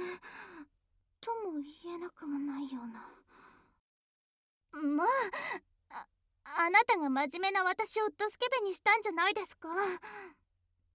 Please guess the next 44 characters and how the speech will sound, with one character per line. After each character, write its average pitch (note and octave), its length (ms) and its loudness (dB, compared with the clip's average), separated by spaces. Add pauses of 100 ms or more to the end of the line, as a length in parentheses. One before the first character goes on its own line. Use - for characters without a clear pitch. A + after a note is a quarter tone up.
(1120)
私 C#4+ 440 2
に C#4+ 160 6
ド D4+ 120 -4
ス - 120 -12
ケ F#4 120 -4
ベ E4 120 -2
の B3 120 0
素 C#4 160 -6
質 D#4 180 -8
が D4+ 160 0
あ - 20 2
っ E4+ 40 -2
た D4+ 160 -8
か G3 140 -14
ら？ G3+ 80 -12 (1400)
そ、 - 120 -18 (480)
そ C#4 80 4
ん - 20 6
な D#4 80 4
は - 20 2
ず B4+ 420 6
あ C4 100 2
り G4+ 120 -4
ま B4 60 4 (1400)
せ C4 100 -8
ん。 - 20 -4
あ C4 40 0
な D4+ 160 2
た G#4+ 160 0
が B3 140 0
ス - 120 -18
ケ F#4 140 -2
ベ A4 100 -2
す - 160 -6
ぎ A#4 80 0
る C5 140 -2
の F4 80 -2
が C4+ 160 -2
原 D4+ 200 2
因 F#4 220 -2
な F#4 160 2
ん G#4+ 40 -2
で G4+ 120 0
す。 - 180 -8